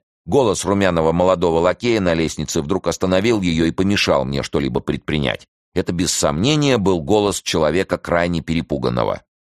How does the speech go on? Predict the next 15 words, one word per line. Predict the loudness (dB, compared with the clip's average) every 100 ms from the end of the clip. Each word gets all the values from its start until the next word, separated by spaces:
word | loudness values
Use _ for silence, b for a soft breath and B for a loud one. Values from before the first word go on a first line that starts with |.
| -2
«Мисс | 0 0 2
Рэчел!» — | 2 2 0 -2
кричал | -2 -2 0 0
он. | -2
«Где | -2 0 2
вы, | 2
мисс | 0 -2 0
Рэчел?» | 0 0 -2 -4 -6 _ -4
Она | -2 -2
отскочила | -2 -4 -2 -2 -2
от | -2
портьеры, | -4 -2 -2 0 -2
бросилась | -2 -2 0 -4 -4
к | -6
двери. | -4 0 0 -2 -8